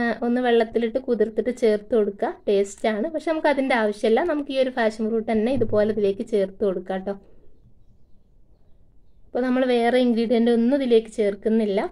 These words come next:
ഇന്ന് ഇപ്പോൾ ഇങ്ങനെ തന്നെ കുടിക്കാൻ നല്ല ടേസ്റ്റാണ്. അപ്പോൾ ഇതുപോലെ നിങ്ങൾ ജ്യൂസ് തയ്യാറാക്കിയിട്ടില്ല എങ്കിൽ ഒന്ന്, ഏ, ട്രൈ ചെയ്ത് നോക്കുക. എല്ലാവർക്കും ഇഷ്ടപ്പെടും.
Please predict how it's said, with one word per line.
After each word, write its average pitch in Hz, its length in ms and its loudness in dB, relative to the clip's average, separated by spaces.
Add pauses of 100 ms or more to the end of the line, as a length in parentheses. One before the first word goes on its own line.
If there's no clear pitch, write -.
(280)
ഇന്ന് 214 340 2 (160)
ഇപ്പോൾ 214 200 2
ഇങ്ങനെ 240 480 2
തന്നെ 359 460 0
കുടിക്കാൻ 220 380 -6
നല്ല 220 420 2
ടേസ്റ്റാണ്. 208 720 -4 (520)
അപ്പോൾ 214 260 0 (240)
ഇതുപോലെ 214 420 2
നിങ്ങൾ 226 320 2 (240)
ജ്യൂസ് 233 320 -4
തയ്യാറാക്കിയിട്ടില്ല 208 840 0 (100)
എങ്കിൽ 208 280 0 (380)
ഒന്ന്, 214 240 0 (300)
ഏ, 214 200 -2 (120)
ട്രൈ 202 160 2
ചെയ്ത് 220 340 2
നോക്കുക. 202 340 -2 (180)
എല്ലാവർക്കും 269 640 0
ഇഷ്ടപ്പെടും. 233 640 -2